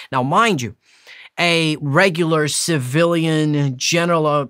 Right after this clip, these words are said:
audience weather forecast is not acceptable for a pilot of any level, any level,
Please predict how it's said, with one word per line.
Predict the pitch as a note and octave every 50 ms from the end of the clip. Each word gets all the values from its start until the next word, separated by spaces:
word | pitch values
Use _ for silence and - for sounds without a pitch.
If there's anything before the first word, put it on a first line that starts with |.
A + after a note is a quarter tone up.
| -
audience | - D3 D#3+ E3+ E3 D#3+ D#3 D3 C#3 C3+ B2+ - -
weather | C3+ A#2 A#2 B2 C#3 D3 D#3 C#3 C3 D3 C#3 C3+ C3 B2+ -
forecast | - - - - F3 G3 A3 A3+ A3+ A3 - - C#3+ A#2+ A#2 A2+ B2 - - - - - - - - - - - -
is | D3+ D3 C#3 C3 A2+ G#2+ A#2+ B2+
not | C3 C3+ C#3 D3+ E3+ F#3 F#3+ G#3+
acceptable | G#3 F#3 - - - - A#3 A3 G#3 - - D#3 B2+ A#2+ A#2 A2 A2 - _ - - _
for | - - - - E3+ D3+ C#3
a | B2+
pilot | - _ - F3 F3+ F3 D#3+ C#3+ C3 B2 -
of | C3+ C#3 C3 B2
any | C3 C#3 D#3 F3 F#3 F#3 F#3+
level, | F3+ F3+ F#3+ E3 C3 A#2 - - _ _ - - - - - - - _ _ _ _ _
any | - G#3 G#3+ G3
level, | D#3+ C3 A2+ G#2+ - F#2+ -